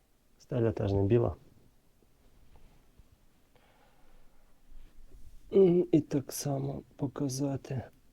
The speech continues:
червоний колір. Червоний, червоний колір гарно все підсвічує.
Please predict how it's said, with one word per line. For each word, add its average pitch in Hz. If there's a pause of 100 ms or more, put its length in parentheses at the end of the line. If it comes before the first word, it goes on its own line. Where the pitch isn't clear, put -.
(720)
червоний 147
колір. 165 (2250)
Червоний, 123 (1400)
червоний 131
колір 120
гарно 110
все 107
підсвічує. 165